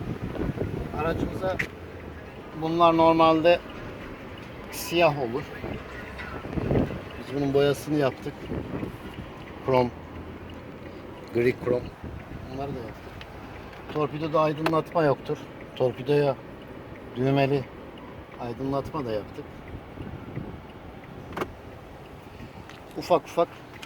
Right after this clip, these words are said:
yapıyoruz. Şu an aynamızı yapacağız. Diğer tarafı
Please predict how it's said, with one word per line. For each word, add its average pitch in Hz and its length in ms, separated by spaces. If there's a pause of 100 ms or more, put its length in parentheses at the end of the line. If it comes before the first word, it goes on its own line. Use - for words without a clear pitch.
(160)
yapıyoruz. 156 480 (800)
Şu 143 80
an 139 140 (340)
aynamızı 147 500
yapacağız. 160 480 (500)
Diğer 135 280
tarafı 135 420